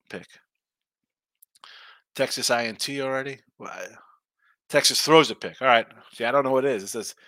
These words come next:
Texas with a pick. I'm thinking they got picked off for, or they picked off Gabriel. So Texas threw an interception. I say away from Texas game. Texas now plus one ten, down seven.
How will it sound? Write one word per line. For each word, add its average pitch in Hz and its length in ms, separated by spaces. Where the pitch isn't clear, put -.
Texas 143 320
with 143 100
a 120 40
pick. 151 240
I'm 110 100
thinking 120 320
they 117 100
got 110 220
picked 131 200
off 120 260
for, 104 520
or 104 100
they 107 120
picked 123 200
off 113 160
Gabriel. 95 420
So 98 200
Texas - 340
threw 98 140
an 82 60
interception. - 480
I 107 40
say 143 120
away 139 100
from 123 140
Texas 123 280
game. 123 200
Texas 117 320
now 113 120
plus - 320
one 113 160
ten, 113 300
down 101 260
seven. 101 380